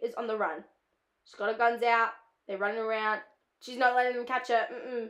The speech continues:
So she's running around. The camera work was so slay. There was this one shot of them, like, jumping over buildings, and the camera is, like, up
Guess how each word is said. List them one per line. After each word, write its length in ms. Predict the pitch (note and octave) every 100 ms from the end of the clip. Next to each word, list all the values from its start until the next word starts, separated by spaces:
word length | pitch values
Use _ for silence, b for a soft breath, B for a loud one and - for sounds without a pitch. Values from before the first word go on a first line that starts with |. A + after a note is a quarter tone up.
| -
So 180 | _ -
she's 180 | G#3 G3+
running 220 | A3 A3
around. 360 | G#3+ G3+ G3+ A3+
The 80 | C#4+
camera 360 | - A3 C4
work 200 | G4 A4
was 140 | G4+ -
so 140 | A3+
slay. 260 | A3+ - G3
There 100 | A3
was 80 | A#3
this 160 | C4+
one 160 | A#3 C4
shot 300 | - D#4 - _ b b
of 140 | - A3
them, 200 | A3 A3+
like, 220 | F#3 -
jumping 300 | G#3 G3+ A3
over 180 | G3+ F#3+
buildings, 520 | F3 F3 F3 A3 D#4 - b b
and 140 | A#3 G#3
the 60 |
camera 280 | G3 A3 A3
is, 180 | - G3+
like, 300 | F#3 F3 - _ _ _ _ _ _ _ _ -
up 260 | G#3+ -